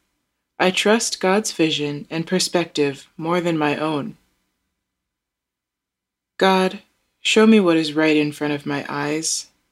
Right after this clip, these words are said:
Rule my judgments. Pray for the dioceses of Mexico, West Tennessee, and Idato of Nigeria.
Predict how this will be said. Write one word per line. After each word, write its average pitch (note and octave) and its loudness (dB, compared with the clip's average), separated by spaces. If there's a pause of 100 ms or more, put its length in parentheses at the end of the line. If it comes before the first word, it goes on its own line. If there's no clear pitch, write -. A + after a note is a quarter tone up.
(720)
Rule F#3 2
my E3 -6
judgments. C#3+ -8 (3000)
Pray A3+ 6
for F#3 4
the F3 0
dioceses G3 0
of D#3+ -2
Mexico, G#3+ 0 (200)
West G#3 0
Tennessee, E3+ 2 (400)
and F3 0
Idato E3 -2 (240)
of D#3+ -4
Nigeria. D3 -2